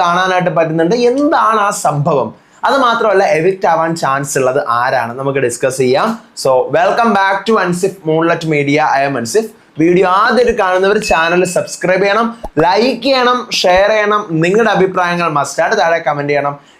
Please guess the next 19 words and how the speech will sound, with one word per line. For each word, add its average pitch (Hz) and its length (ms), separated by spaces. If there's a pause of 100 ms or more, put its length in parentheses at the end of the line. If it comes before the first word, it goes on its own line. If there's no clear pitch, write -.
(120)
ഇതുപോലത്തെ 220 500
ബിഗ് 151 180
ബോസിന്റെ 147 400
അപ്ഡേറ്റ്സിനും 143 640 (360)
റിവ്യൂസിനും 220 540
ഒക്കെ 180 160
ആയിട്ട് 160 140 (100)
ഇപ്പൊ 160 220
തന്നെ 160 180
നമ്മുടെ 147 240
എഫ് - 160
ബി 165 160
പേജും 156 260 (140)
Insta 131 300 (100)
പേജും 139 320
മറക്കാതെ 139 500 (100)
ഫോളോയും 135 460 (100)
ചെയ്യണം. 143 300 (400)
വീഡിയോ 175 300